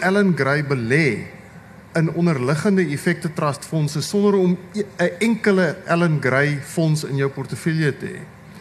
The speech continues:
Ehm, want hulle het op hulle platform ook fondse van ander finansiële instansies, van ander fondsbestuurders. Dieselfde geld Ou Mutual, dieselfde geld Sanlam, dieselfde geld Coronation. Ehm,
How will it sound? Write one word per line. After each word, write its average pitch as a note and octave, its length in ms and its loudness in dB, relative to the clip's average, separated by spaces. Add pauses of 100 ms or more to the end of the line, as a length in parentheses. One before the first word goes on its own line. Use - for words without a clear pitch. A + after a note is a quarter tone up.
(520)
Ehm, C3 500 0 (640)
want D3 220 0
hulle C3+ 460 0
het D3+ 260 -4
op D#3+ 140 -6
hulle C#3 160 -2
platform D#3+ 800 -2
ook D#3 360 -4 (180)
fondse D#3 600 -4 (500)
van C#3+ 420 -4 (280)
ander F#3 440 2
finansiële C3 640 -2
instansies, A#2 580 -8
van A#2+ 220 -10
ander G3 240 2
fondsbestuurders. A#2 920 -8 (300)
Dieselfde F3+ 560 2
geld D#3+ 360 0
Ou D3 100 -2
Mutual, D3+ 440 -2
dieselfde D3+ 540 -2
geld C3 280 -6
Sanlam, C3 460 -4
dieselfde D3+ 540 0
geld C3 360 -2
Coronation. A#2 720 -4 (600)
Ehm, B2 300 -2